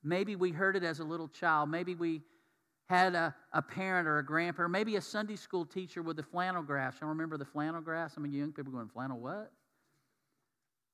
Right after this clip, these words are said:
Somebody portrayed what it was about Jesus going to the cross. But as you grew older, you heard the story at church every year around this time of Lent and Easter. And perhaps you've discovered that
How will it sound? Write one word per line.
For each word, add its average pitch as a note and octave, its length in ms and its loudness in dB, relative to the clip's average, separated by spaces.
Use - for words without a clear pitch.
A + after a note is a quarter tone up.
Somebody A3 440 4
portrayed G3+ 520 2
what G3 180 4
it F#3+ 80 0
was F#3+ 260 4
about E3 340 4
Jesus F#3 380 -8
going F#3+ 340 0
to F3+ 100 -4
the D#3 80 -4
cross. F#3 460 4
But F3+ 120 -2
as F#3+ 120 0
you G3 100 -8
grew G#3 300 4
older, G#3 300 4
you F3+ 160 -4
heard G#3 280 2
the F#3 60 -6
story G3+ 420 0
at F3 80 -6
church - 400 -4
every F#3+ 360 2
year F3+ 480 2
around F3 420 6
this F3 180 -2
time F#3 380 6
of D3 160 0
Lent E3+ 480 2
and D#3 160 -2
Easter. E3 420 -2
And C#3+ 100 2
perhaps F#3+ 400 4
you've F#3 140 -8
discovered F3 560 0
that D#3 180 0